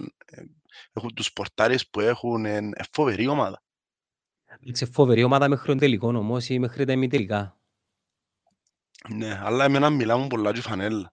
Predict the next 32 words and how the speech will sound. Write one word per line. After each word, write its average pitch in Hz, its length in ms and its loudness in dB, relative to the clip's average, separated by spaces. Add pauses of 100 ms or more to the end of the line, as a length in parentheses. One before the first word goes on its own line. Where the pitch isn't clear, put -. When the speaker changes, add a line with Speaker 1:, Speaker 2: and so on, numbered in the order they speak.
Speaker 1:
Δηλαδή, 101 280 -2
η 123 60 0
φανέλα 107 400 -2
θεωρώ 117 300 -2
ότι 107 120 -2
έχει 113 160 0
μεγάλον, 113 880 0 (1300)
Speaker 2:
Η - 40 -20
φανέλα 95 360 -2
Speaker 1:
να 120 60 2
Speaker 2:
όμως 127 160 0
Speaker 1:
σου 131 60 -4
Speaker 2:
έχει 131 140 -2
είκοσι, - 320 -2
είκοσι 123 420 -2
χρόνια 120 360 -2
όμως 90 160 -8
να 98 120 -12
πιάσει - 280 -12
κάτι, 95 880 -10
Μπάμπο 107 260 -4
μου. 92 160 -18
Speaker 1:
Ε, - 180 -14
ισχύει, - 400 -6
ισχύει. 123 540 -2
Ε, 104 100 -6
εντάξει, 120 540 2
ε, 101 540 0 (760)
εν 120 180 0
ξεχάνουν 101 640 2
τα 92 100 -8
πράγματα. - 380 -8